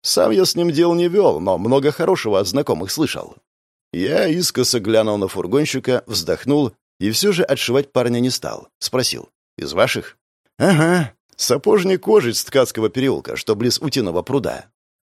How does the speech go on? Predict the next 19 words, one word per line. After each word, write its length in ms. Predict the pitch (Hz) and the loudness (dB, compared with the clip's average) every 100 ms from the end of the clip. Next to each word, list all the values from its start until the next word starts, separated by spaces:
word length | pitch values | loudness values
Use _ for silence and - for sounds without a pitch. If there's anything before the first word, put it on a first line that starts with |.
| _ - | _ -6
Мне 380 | 90 123 175 | -4 0 2
вести 400 | 127 127 - 139 | 2 2 0 0
дела 320 | 107 120 127 131 | 2 4 4 4
с 60 | |
соплеменниками 840 | 120 113 101 107 113 113 110 107 - | 0 -4 -4 -2 0 0 -2 -2 0
Огнича 440 | 110 104 101 107 | -2 -2 -4 -2
нисколько 580 | 107 123 - 113 95 92 | 0 0 0 0 0 -2
не 140 | 92 | -2
хотелось, 600 | - 131 208 214 220 - | -2 0 2 2 2 0
но 160 | 135 151 | 0 0
кивнул. 440 | - 95 58 - _ _ _ _ _ | -2 -4 -6 -12 _ _ _ _ _
"Запомню. 800 | 71 90 143 156 156 156 151 131 - _ _ _ - | -2 0 2 4 4 4 2 0 -6 _ _ _ -10
Если 380 | 101 120 - 120 | -2 -2 0 0
на 120 | 120 | 0
тебя 240 | 131 104 | 0 0
сошлюсь, 420 | 104 107 87 69 | 0 -2 -4 -4
нормально?" 500 | 98 107 170 101 50 _ _ _ | -2 2 2 0 -6 _ _ _
"Само 420 | - - 87 180 | -6 -2 0 2
собой!" — 560 | - 220 185 226 175 | 4 4 6 6 4